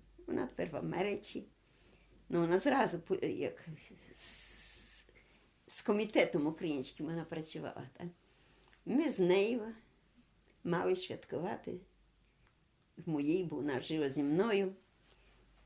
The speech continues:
е, вулиця теперішня Коновальця, то називалося Мончинського.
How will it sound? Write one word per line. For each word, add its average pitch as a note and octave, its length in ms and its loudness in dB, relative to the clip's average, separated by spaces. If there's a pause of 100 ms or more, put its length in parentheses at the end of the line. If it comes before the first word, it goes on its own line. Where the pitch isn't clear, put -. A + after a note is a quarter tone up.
(460)
е, - 60 -14 (580)
вулиця F3 520 6 (380)
теперішня F3+ 500 2
Коновальця, F3+ 760 4
то C#3+ 240 -4
називалося C#3+ 680 0
Мончинського. A3+ 1080 0